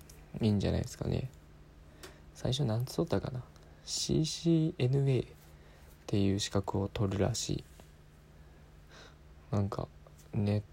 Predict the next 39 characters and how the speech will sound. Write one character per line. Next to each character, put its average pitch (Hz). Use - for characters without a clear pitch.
ト 113
ワ 104
ー -
ク -
エ 107
ン 107
ジ 110
ニ 101
ア 95
に 98
は 117
必 -
須 -
の 104
資 -
格 -
ら 110
し 101
い -
っ -
す -
よ。 127
<laughs> -
よ 110
く -
わ 95
か 98
ら 98
ん 101
け 120
ど。 131
い 104
や、 101
ま 95
あ、 101
確 -
か 104
に 110
な。 104